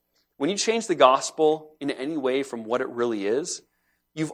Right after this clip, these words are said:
offered a false gospel that can only damn people. That's bad.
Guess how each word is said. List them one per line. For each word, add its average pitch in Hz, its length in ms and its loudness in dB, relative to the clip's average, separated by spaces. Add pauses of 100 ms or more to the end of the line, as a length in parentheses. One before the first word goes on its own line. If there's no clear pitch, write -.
offered 226 320 0
a 170 60 4
false 170 340 6
gospel 156 460 2
that 127 100 0
can 135 100 -4
only 147 220 2
damn 131 260 0
people. - 320 -16 (1500)
That's - 120 -12
bad. 180 420 6